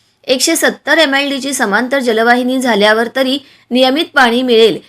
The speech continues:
या आशेवरील सोलापूरकरांची कामे पूर्ण झाल्यानंतरही निराशाच होणार आहे.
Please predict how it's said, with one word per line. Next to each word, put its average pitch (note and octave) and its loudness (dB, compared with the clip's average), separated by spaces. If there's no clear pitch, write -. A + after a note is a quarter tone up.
या C4+ 4
आशेवरील C#4+ 2
सोलापूरकरांची B3+ 0
कामे A3+ 0
पूर्ण A#3 0
झाल्यानंतरही A#3+ 0
निराशाच A#3 0
होणार G3+ 0
आहे. F3+ -2